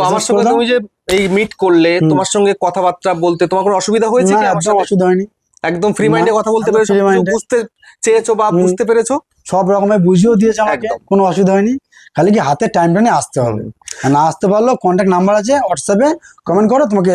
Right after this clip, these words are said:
Speaker 2: রিপ্লাই
Speaker 1: হুম,
Speaker 2: দিয়ে
Speaker 1: হুম,
Speaker 2: দেবো।
Speaker 1: হুম, একদম। তো এই সাইফুল অফিসিয়াল এই চ্যানেলটার লিংক আমি দিয়ে দেবো আমার ভিডিও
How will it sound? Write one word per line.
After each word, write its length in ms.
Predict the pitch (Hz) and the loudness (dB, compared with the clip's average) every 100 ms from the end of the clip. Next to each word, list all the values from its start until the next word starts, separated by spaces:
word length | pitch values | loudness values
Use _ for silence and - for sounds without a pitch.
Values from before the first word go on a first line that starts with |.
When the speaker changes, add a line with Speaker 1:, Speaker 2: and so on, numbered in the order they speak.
| 180 | -2
Speaker 2:
রিপ্লাই 200 | 156 160 | -2 0
Speaker 1:
হুম, 60 | 165 | 0
Speaker 2:
দিয়ে 100 | 131 | -2
Speaker 1:
হুম, 120 | 123 | -8
Speaker 2:
দেবো। 60 | 113 | -14
Speaker 1:
হুম, 80 | 113 - | -8 -6
একদম। 220 | 123 104 98 - - - - | -4 -6 -10 -16 -18 -18 -6
তো 60 | 202 | -2
এই 60 | 196 - | 0 0
সাইফুল 360 | 180 202 262 262 202 | -2 -2 0 0 0
অফিসিয়াল 460 | 220 - 240 269 196 | -4 -4 -2 -2 -2
এই 80 | 226 220 | -2 0
চ্যানেলটার 320 | 220 214 233 208 | 0 2 0 0
লিংক 200 | 208 233 240 | 0 -2 -2
আমি 120 | 233 202 | 0 0
দিয়ে 160 | 196 202 | 0 0
দেবো 120 | 214 214 | 0 0
আমার 140 | 202 208 | 0 -2
ভিডিও 180 | 190 196 | -2 -2